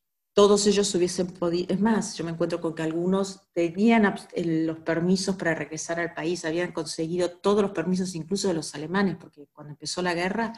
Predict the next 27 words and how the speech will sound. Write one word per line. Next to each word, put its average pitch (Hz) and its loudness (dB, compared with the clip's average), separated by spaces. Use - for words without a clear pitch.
se - -8
empezó 156 -4
a - 0
volver 160 0
difícil, 208 -4
este, 143 -12
o 143 -20
prácticamente 156 -6
ilegal, 170 4
según 156 -2
donde 156 -4
estabas, 180 -2
eh, 151 -6
fis-, - -6
geográficamente, 190 2
regresar 165 0
a - 0
la 175 0
Argentina, 190 0
pero 160 2
tenían 214 4
sus, 160 -4
eh, 147 -6
sus - -14
permisos 190 0
en 165 -4
regla 196 0